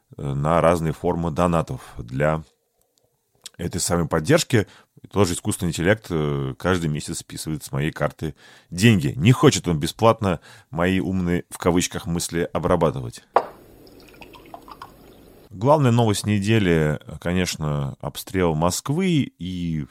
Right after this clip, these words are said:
в нем много символичности. На эту, на эту, на тему этой символичности уже многие говорили и писали. У Олега Кашина есть колонка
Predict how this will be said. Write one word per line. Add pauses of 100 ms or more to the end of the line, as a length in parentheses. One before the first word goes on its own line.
в
нем
много
символичности.
На
эту,
на
эту, (160)
на
тему
этой
символичности
уже
многие
говорили
и
писали. (800)
У
Олега
Кашина
есть
колонка